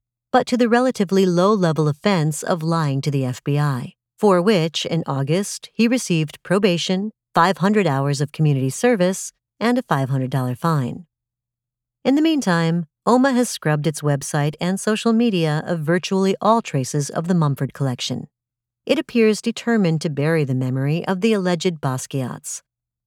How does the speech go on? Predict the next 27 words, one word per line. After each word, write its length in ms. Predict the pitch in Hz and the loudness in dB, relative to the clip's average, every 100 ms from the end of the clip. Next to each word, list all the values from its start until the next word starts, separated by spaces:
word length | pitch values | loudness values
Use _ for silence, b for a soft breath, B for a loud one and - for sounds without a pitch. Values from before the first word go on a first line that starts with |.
| - | 0
Yet 220 | 202 202 | 2 4
whether 300 | 165 214 254 | 4 4 4
they 180 | 196 165 | 4 4
are 180 | 170 160 | 2 2
real 300 | 135 139 143 | 0 0 2
or 120 | 147 | 4
not, 440 | 147 147 123 - _ _ _ | 2 0 -4 -10 _ _ _
the 80 | - | -2
pieces 560 | - 294 302 - 151 147 - | 0 -2 -2 0 0 0 0
are 220 | 226 254 | 2 2
arresting 580 | 190 170 220 - 160 156 - | 0 0 -2 0 -2 0 0
artworks, 640 | 208 - 135 - - - _ _ _ - | 0 0 -6 -8 -10 -16 _ _ _ 0
both 280 | 151 170 190 | 2 4 4
in 80 | |
their 140 | 170 - | 2 2
own 220 | 208 262 | 2 2
right 400 | 208 147 147 - - _ 240 | 2 2 0 -4 -14 _ 0
and 160 | 254 | 0
for 180 | - 247 | 2 0
what 220 | 220 247 | 2 -2
they 160 | - 240 | 2 2
reveal 580 | 220 214 185 233 180 147 | 2 0 0 2 2 0
about 280 | 131 139 143 | 0 0 0
our 220 | 143 143 | 0 0
relationships 840 | 151 175 208 - 120 139 131 - | 0 0 0 -2 -4 -4 -6 -4
with 120 | 196 | -2
art. 400 | 208 202 - - | 0 0 -4 -10